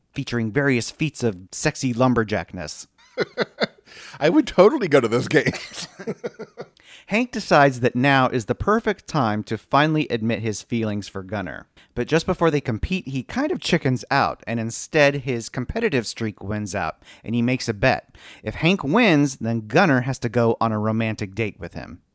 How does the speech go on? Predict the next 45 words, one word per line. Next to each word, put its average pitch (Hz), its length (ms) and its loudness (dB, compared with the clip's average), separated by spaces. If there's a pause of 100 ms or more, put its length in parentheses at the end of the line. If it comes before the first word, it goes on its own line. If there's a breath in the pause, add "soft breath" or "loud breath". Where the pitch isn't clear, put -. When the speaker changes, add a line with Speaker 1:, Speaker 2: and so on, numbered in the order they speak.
Speaker 1:
They 123 120 -2
compete - 400 -2
in 165 80 2
an 151 80 2
event 117 280 -2
to 101 120 -8
show 113 240 -4
off 113 240 -2
their 107 160 -6
dexterity 104 680 -6
with 87 160 -12
an 80 140 -12
axe, 117 360 -8 (240 soft breath)
a - 80 -8
log-splitting 107 800 -2
competition, 110 680 -6 (180)
and 123 140 -6
by 180 140 -2
the 160 180 -2
end, 123 260 -2 (220)
it's - 120 -8
apparent 160 380 -4
to - 100 -8
everyone 123 480 -2
that 127 200 -2
Gunner, 156 260 2
the 135 140 -2
superior 110 720 -4
axeman, 95 640 -6
lets 113 240 0
Hank 101 320 -8
win. 87 420 -10 (320)
That 120 160 -2
evening, 117 280 0
Hank 120 280 -4
takes - 300 -6
them 110 280 -2
through 107 300 -6
a 92 60 -4
section 104 420 -4
of 98 100 -6
the 101 80 -10
forest 104 480 -4
called 98 300 -6
the 107 160 -8